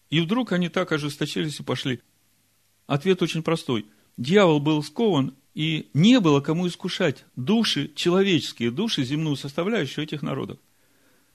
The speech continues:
А вот как только его выпустили, тут же вот то, что в душе есть, оно стало видимым.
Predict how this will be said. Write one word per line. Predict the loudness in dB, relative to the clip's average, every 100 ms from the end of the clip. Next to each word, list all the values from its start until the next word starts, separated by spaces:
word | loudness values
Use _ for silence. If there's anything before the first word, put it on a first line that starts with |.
| _ _ _ _ -2
А | 2
вот | 2 -2 _ _
как | -2 0
только | 2 0 2
его | 0 0
выпустили, | 0 -4 -6 -6 -10 -10 _ _ _
тут | -2 -2
же | 0
вот | -2 0
то, | 0 0
что | 0 -4
в |
душе | -4 -4 -2
есть, | -2 -2
оно | -4 -4 -8 _ _
стало | -10 0 2 2
видимым. | 0 -4 -8